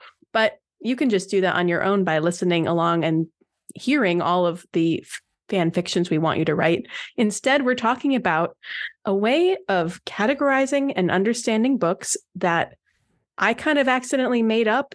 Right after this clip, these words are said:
and it's guided a lot of our conversations in how we discuss what appeals to us about the books we love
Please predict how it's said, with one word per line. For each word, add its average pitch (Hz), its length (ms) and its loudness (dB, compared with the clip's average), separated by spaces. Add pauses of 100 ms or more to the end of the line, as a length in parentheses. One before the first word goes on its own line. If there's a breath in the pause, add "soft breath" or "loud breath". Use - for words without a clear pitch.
and 202 220 2
it's 190 240 -2 (180)
guided 214 380 0
a 190 80 2
lot 180 240 0
of 202 100 0
our 196 140 0
conversations 196 1200 0 (260 soft breath)
in 202 120 2
how 196 260 0
we 196 140 2
discuss 185 640 -2
what 196 300 0
appeals 214 500 -2
to 202 180 0
us 160 200 -2
about 170 260 -2
the 175 80 -4
books 170 320 -2
we 170 80 2
love - 380 -2